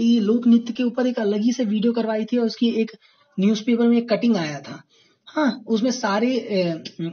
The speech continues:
राज्यों को, अम, दिया गया था, मतलब कि लोक नृत्य सा-, सबका दिया गया था, नृत्य और गायन दोनों दिया गया था, मतलब कि वहाँ के त्योहार जो हैं, जो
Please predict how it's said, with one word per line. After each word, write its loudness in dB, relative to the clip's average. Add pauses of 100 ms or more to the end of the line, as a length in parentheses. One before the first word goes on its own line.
(140)
राज्यों -2
को, 0
अम, -6 (180)
दिया 2
गया -2
था, -6
मतलब -4
कि -6
लोक -4
नृत्य -8
सा-, -10
सबका -6
दिया -10
गया -18
था, -20 (420)
नृत्य -2
और -6 (380)
गायन -4 (400)
दोनों 0
दिया -2
गया -8
था, -14 (2000)
मतलब 2
कि 2
वहाँ 2
के 0
त्योहार 0
जो -4
हैं, -4
जो -4